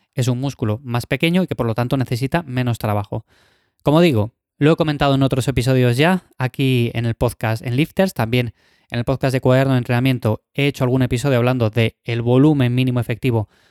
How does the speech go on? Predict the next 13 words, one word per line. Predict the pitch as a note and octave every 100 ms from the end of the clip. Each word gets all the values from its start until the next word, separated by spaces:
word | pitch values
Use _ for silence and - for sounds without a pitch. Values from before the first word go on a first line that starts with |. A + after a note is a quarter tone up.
| _
para | - A2+
cada | A#2+ A#2
grupo | A#2+ C3
muscular, | C3 - D#3+ G3 - _ _ _ -
y | G3+
si | - D#3+
no, | E3+
también | C#3+ C3+ D#3 F#3+ G3+ _
en | C3 B2+
mi |
Instagram, | B2 A#2+ B2 E3+
en | C#3+
arroba | A#2+ B2+ A#2